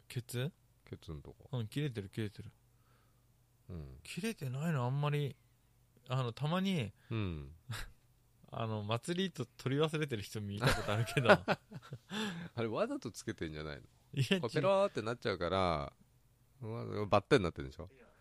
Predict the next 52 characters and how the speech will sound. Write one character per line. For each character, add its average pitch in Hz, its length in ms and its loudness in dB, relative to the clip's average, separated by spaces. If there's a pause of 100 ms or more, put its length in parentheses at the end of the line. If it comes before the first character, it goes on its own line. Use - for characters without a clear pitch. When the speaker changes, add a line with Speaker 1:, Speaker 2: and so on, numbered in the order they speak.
(240)
Speaker 1:
明 208 80 -2
ら 233 140 0
か 190 140 -2
に 170 140 0
青 127 260 2
山 143 300 2
で 104 120 0
買 - 180 -6
っ - 20 -10 (680)
Speaker 2:
う 101 40 -4
ん。 80 220 -6
Speaker 1:
お 120 120 -2
ろ 143 120 0
し - 120 -6
た 151 120 0
て 151 140 2
っ 143 40 0 (260)
て - 80 -8
い 110 40 -4
う 104 40 -6
の 98 80 -6
バ 101 140 -4
レ 107 80 -2
て - 120 -12
る - 80 -10
よ 95 60 -12
ね。 113 200 -16 (440)
Speaker 2:
「俺 92 240 -8
超 113 280 -2
イ 87 60 -4
ケ 92 100 -2
て 101 80 -2
ん 101 120 -4
じ 98 80 -4
ゃ 92 100 -2
ん」 78 240 -6
つ 135 40 0
っ 117 100 0
て、 82 80 -4
Speaker 1:
う 71 40 -8
ん。 76 60 -10
Speaker 2:
バ 80 120 -10
ッ - 20 -20
テ - 140 -6
ン 117 40 -2
な 120 60 -2
っ - 40 -10
て - 80 -4
る。 123 60 -4
Speaker 1:
<laughs> - 20 -2
バ 127 120 2
ッ - 20 -6